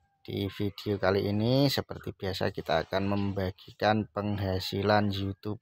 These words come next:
pemula, ya. Ini hari ke enam puluh satu setelah monetisasi. Kita coba cek, ya, teman-teman,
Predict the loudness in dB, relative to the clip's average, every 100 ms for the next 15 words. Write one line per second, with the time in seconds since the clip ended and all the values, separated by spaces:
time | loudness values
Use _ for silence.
0 | -4 -2 2 4 4 4 -2 -10 -20 _
1 | _ _ _ _ _ _ _ _ _ -12
2 | -2 0 2 2 4 4 2 2 -4 -6
3 | 0 4 6 6 4 2 -6 -2 2 4
4 | 4 4 2 0 -2 -2 -6 -14 -20 -8
5 | 0 2 0 0 -2 -2 -2 4 6 4
6 | 2 2 2 2 0 0 0 0 -2 -4
7 | -8 -4 -4 -2 -2 -4 -6 -14 _ _
8 | _ _ _ _ _ _ _ _ _ _
9 | _ -20 -20 _ _ _ _ _ _ _
10 | _ -16 -2 0 2 0 2 6 6 6
11 | 2 0 0 _ _ _ _ -6 -2 -2
12 | -6 -8 -6 -4 -4 -4